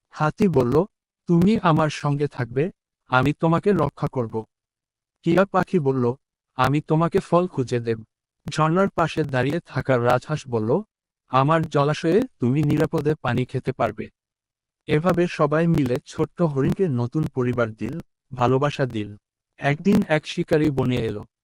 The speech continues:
সে এই সুন্দর প্রাণীদের দেখে বলল, "এত সুন্দর হরিণ, আমি এটাকে ধরে নিয়ে যাব।" কিন্তু বনের সব প্রাণী একসঙ্গে হয়ে শিকারীকে আটকানোর পরিকল্পনা করল।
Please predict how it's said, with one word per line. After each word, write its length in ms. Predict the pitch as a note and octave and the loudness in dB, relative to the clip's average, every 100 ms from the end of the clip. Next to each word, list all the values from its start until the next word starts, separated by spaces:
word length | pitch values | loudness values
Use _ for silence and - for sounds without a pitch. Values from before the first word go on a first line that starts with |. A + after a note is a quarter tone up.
| _ _ - | _ _ -10
সে 300 | - F#3 F#3 | 0 2 4
এই 200 | G3+ A#3 | 2 2
সুন্দর 400 | - F#3 D#3 E3+ | 0 0 2 0
প্রাণীদের 540 | F3 D3+ C3+ C#3 D3 A#2+ | -2 -2 0 0 -2 -4
দেখে 260 | A#2 - | -4 -2
বলল, 380 | C3+ A#2+ G#2+ E3+ A3+ _ _ _ | -2 0 0 -2 -4 _ _ _
"এত 280 | - E3 - | -4 -2 2
সুন্দর 560 | G#3 - E3+ D3 D3 C#3 | 0 0 -2 2 2 0
হরিণ, 340 | A2+ A2+ A2+ - _ _ _ | -2 -6 -12 -18 _ _ _
আমি 340 | - C#3 D#3+ F3 D#3 | -4 0 2 0 -2
এটাকে 320 | D3+ F#3+ G#3+ | -4 -2 -4
ধরে 280 | F3 D3 D#3+ | -2 0 2
নিয়ে 240 | C#3+ B2 | 0 0
যাব।" 340 | A2+ G#2+ A2+ - _ _ _ - | -2 -6 -6 -16 _ _ _ -4
কিন্তু 400 | E3+ F3 - A3 | 2 2 4 4
বনের 340 | D#3 C#3 D#3 | 4 2 0
সব 300 | D3+ - - - | -4 0 0 0
প্রাণী 280 | - B2+ C#3+ | -4 0 0
একসঙ্গে 540 | C#3+ A#2 - - F#3 | -2 -4 -4 -4 -2
হয়ে 280 | F#3 D3 C3 | -2 -2 -4
শিকারীকে 600 | D#3 - - D#3+ D#3 C#3 - | -4 -6 0 0 2 -2 -2
আটকানোর 500 | G#2+ - D3+ D#3 D#3 | -12 -4 -2 -2 -4
পরিকল্পনা 640 | - A#2+ A#2+ C3+ C#3 B2+ | -2 -2 0 -4 -4 -8
করল। 340 | A#2+ A#2+ A2 | -4 -6 -8